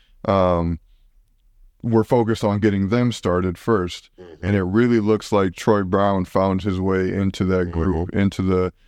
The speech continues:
Speaker 1: you know, the excitement, the encouragement, the, you know, taking you under our wing. It seems like Troy Brown has stepped into that role more than Shake Milton has. Um, and we talked about it,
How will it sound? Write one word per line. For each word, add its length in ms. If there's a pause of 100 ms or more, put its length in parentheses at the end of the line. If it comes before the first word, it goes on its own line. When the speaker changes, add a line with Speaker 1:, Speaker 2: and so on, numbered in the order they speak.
(140)
Speaker 1:
you 80
know, 140
the 80
excitement, 720
the 220
encouragement, 880
the, 300 (320)
you 80
know, 160
taking 360
you 140
under 260
our 120
wing. 280
It 120
seems 400
like 220
Troy 260
Brown 320
has 180
stepped 340
into 280
that 220
role 240
more 220
than 120
Shake 280
Milton 340
has. 360 (440)
Um, 500
and 420 (640)
we 220
talked 320
about 280
it, 80